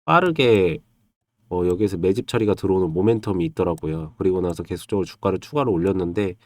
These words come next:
다시 한번 또 쭉 빼게 됐을 때는 이 천삼백사십팔 원 부분 아래 구간에서 또 아래 꼬리가 달리면서 또 추가적인 상승 모멘텀으로 가져갈 수 있기 때문에 이때는 이제 추가, 추가 매수는 아니고 이제 신규 매수 자리나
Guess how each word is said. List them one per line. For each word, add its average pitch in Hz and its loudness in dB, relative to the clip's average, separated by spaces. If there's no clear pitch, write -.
다시 107 -4
한번 123 0
또 127 -2
쭉 160 -6
빼게 165 0
됐을 107 -4
때는 113 -2
이 92 -6
천삼백사십팔 139 -2
원 131 0
부분 95 -4
아래 87 0
구간에서 92 -2
또 98 -2
아래 82 -2
꼬리가 101 0
달리면서 104 0
또 - -18
추가적인 113 0
상승 135 -2
모멘텀으로 113 -2
가져갈 92 -2
수 - -6
있기 80 -6
때문에 87 -4
이때는 95 2
이제 80 -4
추가, 123 -2
추가 170 -2
매수는 160 0
아니고 92 -2
이제 87 -2
신규 156 2
매수 139 -2
자리나 92 -2